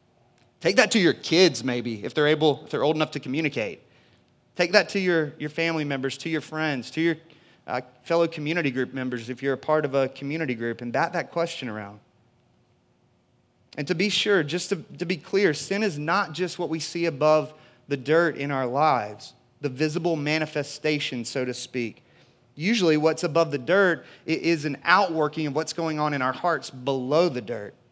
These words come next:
a root idol in the human heart that drives us to think, to, to feel, to act the way we do in moments of sin and unbelief. The author of Hebrews is essentially saying, Jesus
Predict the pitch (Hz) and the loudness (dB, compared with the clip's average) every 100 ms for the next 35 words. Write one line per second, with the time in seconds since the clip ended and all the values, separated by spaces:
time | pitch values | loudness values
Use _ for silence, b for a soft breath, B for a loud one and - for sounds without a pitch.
0 | _ - 139 143 180 170 160 175 165 151 | _ -4 -2 2 4 8 8 10 6 4
1 | 139 135 175 165 139 165 151 131 123 117 | 0 -4 -4 -4 -2 0 0 -2 -6 -2
2 | 143 160 143 147 139 - 139 - 175 175 | 6 6 6 0 -6 -8 -10 -6 -4 -2
3 | 139 - - B B - 147 127 - - | -4 -12 -20 B B -4 -4 -6 -12 -10
4 | 147 - - 185 180 151 123 - - - | -10 -10 -2 0 4 4 2 -2 -4 -2
5 | - 170 170 - - - B 147 147 156 | 6 10 10 6 -2 -16 B 0 4 4
6 | 147 139 147 135 131 156 147 - 143 - | 4 2 0 0 0 0 -2 -6 -10 -8
7 | 151 147 135 131 131 135 160 135 107 - | -6 -4 -4 -4 -4 -2 0 -2 -4 -20
8 | _ _ _ _ _ _ _ _ _ _ | _ _ _ _ _ _ _ _ _ _
9 | _ _ _ _ 143 160 180 226 147 202 | _ _ _ _ 4 6 8 4 2 0
10 | 185 151 139 139 135 214 214 220 180 - | 2 0 -2 -6 -4 -4 0 0 0 0
11 | 160 143 131 127 B B B B B B | 2 2 0 -4 B B B B B B
12 | - 120 180 214 220 202 - | -10 -2 0 2 0 -2 -6